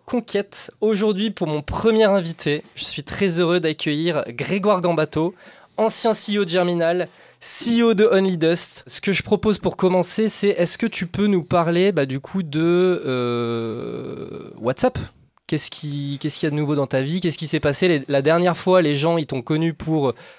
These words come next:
bah, surtout Germinal, et cetera. Pour Germinal, il y a eu la fin, enfin, en tout cas pour toi, ça continue toujours avec Claire, et cetera. Moi, ça m'intéresse qu'on revienne un peu, bah, du coup, sur, euh, sur toute cette, euh,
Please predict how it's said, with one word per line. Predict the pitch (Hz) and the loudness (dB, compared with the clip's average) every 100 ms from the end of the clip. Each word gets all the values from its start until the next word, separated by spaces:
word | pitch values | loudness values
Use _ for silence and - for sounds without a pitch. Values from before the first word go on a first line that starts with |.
| - | -6
bah, | 123 | -4
surtout | 151 - 156 | -4 -2 -2
Germinal, | 139 143 147 147 143 | 2 2 2 0 0
et | 127 | -2
cetera. | 127 123 135 214 - _ _ _ _ _ _ | -4 0 0 -2 -6 _ _ _ _ _ _
Pour | - | -10
Germinal, | 110 117 123 127 | -6 -4 -2 -2
il | 110 | -2
y | |
a | |
eu | 107 | -4
la | 104 | -4
fin, | - 135 131 117 | -2 -2 0 -2
enfin, | - 92 - | -4 -10 -10
en | 107 | -14
tout | - | -8
cas | 104 | -8
pour | 110 | -4
toi, | 165 185 | 2 2
ça | 139 | 2
continue | 120 110 113 | -4 -6 -8
toujours | 110 123 117 | -6 -4 -2
avec | 101 - | -4 -8
Claire, | 120 117 | -4 -4
et | 107 | -4
cetera. | 110 110 143 202 - - _ - | -6 -2 -2 -2 -8 -20 _ -6
Moi, | 147 | -2
ça | 135 | -2
m'intéresse | 127 143 156 | 0 0 0
qu'on | 123 | 0
revienne | 127 143 | 0 0
un | 127 | 0
peu, | 143 | -2
bah, | 120 | -2
du | |
coup, | 117 156 | -4 -6
sur, | - 147 | -4 -2
euh, | 120 113 120 | 0 -2 -8
sur | - | -14
toute | 123 127 | -14 -8
cette, | - 120 | -6 -4
euh, | 120 113 110 | -4 -4 -6